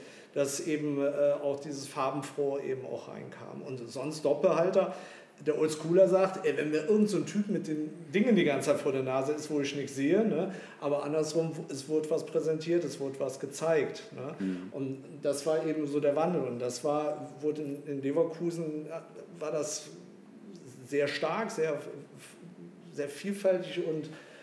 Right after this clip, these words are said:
Speaker 1: äh, ich glaub, wir waren, wenn wir auswärts gefahren sind, äh, wo die Ordner gesagt haben, "Was bringt ihr alles mit?", ne? Wo also wirklich säckeweise eben Doppelhalter eben mitgenommen worden sind. Was,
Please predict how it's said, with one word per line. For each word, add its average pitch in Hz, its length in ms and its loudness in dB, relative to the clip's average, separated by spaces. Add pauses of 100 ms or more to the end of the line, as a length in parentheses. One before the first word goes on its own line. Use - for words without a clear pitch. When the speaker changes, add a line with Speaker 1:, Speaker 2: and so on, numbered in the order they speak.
(240)
Speaker 1:
äh, 151 220 2
ich 139 120 -8
glaub, 156 220 -2
wir 151 100 2
waren, 147 380 0 (840)
wenn 147 180 -4
wir 139 160 2
auswärts 175 420 4
gefahren 165 500 -2
sind, 175 260 2 (140)
äh, - 20 0 (180)
wo 151 100 2
die 151 140 0
Ordner 147 380 2
gesagt 147 260 0
haben, 143 100 2
"Was - 100 -4
bringt 151 220 -2
ihr 151 120 2
alles 135 240 2
mit?", 220 300 2 (180)
ne? 151 260 -2 (360)
Wo 143 80 4
also 143 180 2
wirklich 147 400 0 (100)
säckeweise 151 680 0
eben 147 160 -4
Doppelhalter 143 640 0
eben 123 140 -6
mitgenommen 117 560 -8
worden 104 240 -8
sind. - 200 -10
Was, 127 240 -6